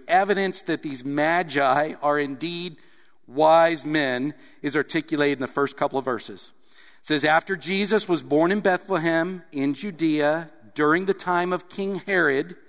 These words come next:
magi from the east came to Jerusalem and asked, 'Where is the one who has been born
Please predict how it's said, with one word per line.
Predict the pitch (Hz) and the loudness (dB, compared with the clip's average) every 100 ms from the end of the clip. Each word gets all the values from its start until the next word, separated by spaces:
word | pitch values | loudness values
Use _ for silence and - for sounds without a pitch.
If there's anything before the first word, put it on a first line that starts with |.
| - - - - - | -20 -20 -20 -20 -16
magi | 120 135 147 175 190 190 | -4 2 2 2 0 0
from | 190 196 | 0 -2
the | 196 | -2
east | 185 190 - | -4 -4 -6
came | - 156 160 196 | -6 0 0 2
to | 220 | -2
Jerusalem | 180 190 185 185 185 180 180 | 2 4 4 4 0 -2 -2
and | 156 160 | -2 -2
asked, | 156 156 110 - - - - - - - - - | -2 -4 -4 -6 -12 -18 -20 -20 -20 -20 -20 -20
'Where | - 113 143 156 165 | -8 0 2 2 0
is | 151 | -2
the | - | -6
one | 160 143 135 127 123 127 135 - - - | -8 -6 -4 -4 -4 -8 -12 -20 -20 -10
who | 127 | -2
has | 123 | -2
been | 113 117 107 98 - | -2 -8 -10 -12 -6
born | 143 131 113 110 107 | -4 -4 -6 -12 -16